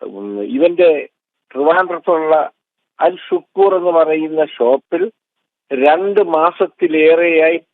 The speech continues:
പതിനാറ് കുടുംബങ്ങൾ സത്യാഗ്രഹം ഇരിക്കുകയാണ്. രാപ്പകൽ സത്യാഗ്രഹം.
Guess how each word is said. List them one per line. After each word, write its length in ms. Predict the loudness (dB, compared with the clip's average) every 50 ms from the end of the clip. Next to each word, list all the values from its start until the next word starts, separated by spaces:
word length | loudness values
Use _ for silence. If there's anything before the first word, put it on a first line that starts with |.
| _ _ 0
പതിനാറ് 540 | 2 2 2 0 -2 0 0 2 2 2 0
കുടുംബങ്ങൾ 920 | -2 -6 _ -8 -6 -6 -6 -2 0 -2 -2 0 0 -2 -2 -2 -2 -4
സത്യാഗ്രഹം 800 | -10 _ _ -4 -4 -2 _ -4 -2 0 0 0 2 0 0 -2
ഇരിക്കുകയാണ്. 460 | -6 -8 -8 -4 0 0 0 2 0
രാപ്പകൽ 720 | 0 0 2 2 2 2 2 0 -2 -2 -2 0 0 -2 -4
സത്യാഗ്രഹം. 760 | -4 -6 -6 -2 -2 -2 -2 0 0 0 0 0 -2 -6